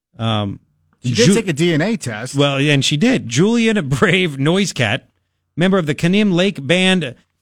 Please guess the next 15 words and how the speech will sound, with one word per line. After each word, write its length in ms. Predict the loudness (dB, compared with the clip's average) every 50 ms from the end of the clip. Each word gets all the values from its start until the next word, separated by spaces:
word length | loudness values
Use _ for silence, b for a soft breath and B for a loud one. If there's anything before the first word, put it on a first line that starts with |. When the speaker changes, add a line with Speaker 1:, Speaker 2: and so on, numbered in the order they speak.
| _ -4
Speaker 1:
Tuskenin, 800 | -2 -2 -2 -2 -2 0 0 2 2 2 2 2 0 -2 -6 -8
has 240 | -4 -2 -2 -2 -2
applauded 480 | -4 -4 -2 -2 0 0 0 0 0
Warren 260 | 0 0 0 0 -2
for 120 | -2 -2 -2
rebuilding 320 | -2 0 0 0 0 0
relationships 520 | 0 0 0 0 0 -2 -2 -2 -2 -4 -2
in 60 | -2
the 80 | 0
Native 200 | 0 0 0 -2
community. 500 | -2 -2 -2 0 0 0 0 -2 -2 -4 b b b b b b
He 100 | -2 0
found 260 | 2 2 2 2 2
it 40 | 0
encouraging 720 | 0 0 0 0 2 2 0 0 -2 -2 -2 -2 -4